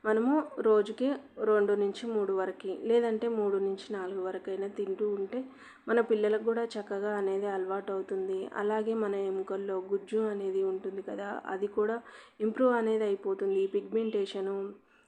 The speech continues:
మ్, ముఖంపై ఉండే తెల్ల మచ్చలు కానీ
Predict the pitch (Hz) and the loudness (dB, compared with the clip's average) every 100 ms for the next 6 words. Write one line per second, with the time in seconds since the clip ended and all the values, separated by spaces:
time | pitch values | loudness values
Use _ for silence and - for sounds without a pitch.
0 | _ 226 226 226 220 220 214 208 226 226 | _ -2 0 0 -2 -2 -2 0 0 0
1 | 233 233 214 202 196 196 - 196 202 208 | 0 2 2 2 2 0 0 0 2 0
2 | 196 196 196 190 190 185 190 196 202 | -2 -4 -4 -4 -4 -4 -4 -4 -4